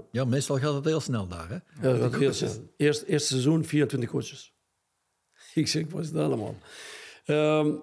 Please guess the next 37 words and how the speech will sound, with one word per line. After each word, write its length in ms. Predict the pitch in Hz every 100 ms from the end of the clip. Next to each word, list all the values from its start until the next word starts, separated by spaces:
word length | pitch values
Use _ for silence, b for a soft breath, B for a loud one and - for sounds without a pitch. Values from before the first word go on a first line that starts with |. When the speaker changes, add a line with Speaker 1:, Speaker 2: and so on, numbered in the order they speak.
| -
Speaker 2:
ik 160 | 165 131
krijg, 360 | 170 175 147
eh, 260 | 151 143 131
ik 60 | -
krijg 180 | 139
een 80 | 127
telefoon 400 | 127 120 113 127
van 140 | 120 113
iemand, 360 | 123 139 120
eh, 360 | 123 120 113 104
die 120 | 113
zegt 200 | 113 110
van, 120 | 110
ja, 420 | 127 117 117 92 - - 117 104 b b b _ _ 180 165
geef 140 | 175 135
mij 120 | 135
een 100 | 117
kans 280 | 147 139 113
gewoon, 420 | 117 123 127 123
eh, 320 | 120 113 110 -
in 140 | 120
Turkije 460 | - 110 - 127 127
te 60 | 123
komen, 400 | 123 123 120 113
in 80 |
Istanbul, 480 | 110 - 123 120 113 127 - _
en 180 | 110 107
met 180 | 117 -
een 100 | 117
voorzitter 500 | - 135 120 120 -
te 100 | 117
spreken 320 | - 117 110
van 120 | 110
een 100 | 113
club 220 | - 113
in 80 | -
Saudi-Arabië. 640 | - 113 - 98 98 -